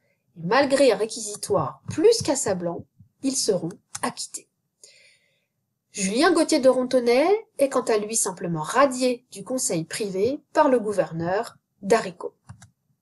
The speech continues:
La catastrophe sanitaire du Mascareignes va cependant faire naître de nouvelles réglementations de la part des autorités locales, autorités qui, il faut bien le dire,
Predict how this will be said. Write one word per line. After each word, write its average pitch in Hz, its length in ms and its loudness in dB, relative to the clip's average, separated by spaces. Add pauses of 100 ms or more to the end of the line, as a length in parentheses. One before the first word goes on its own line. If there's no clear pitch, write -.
(520)
La - 120 -20
catastrophe 262 520 4
sanitaire 277 420 4
du 240 120 -2
Mascareignes 247 640 2
va 247 100 2
cependant 240 420 2
faire 220 200 -6
naître 233 180 0
de 202 160 -4
nouvelles 254 320 4
réglementations 202 840 -4
de 226 100 2
la 185 160 -2
part 214 320 0
des 208 160 0
autorités 202 420 0
locales, 175 500 -4 (380)
autorités 262 560 4
qui, 233 120 -4
il 196 100 -2
faut 208 100 4
bien 240 180 0
le 202 120 4
dire, 202 320 0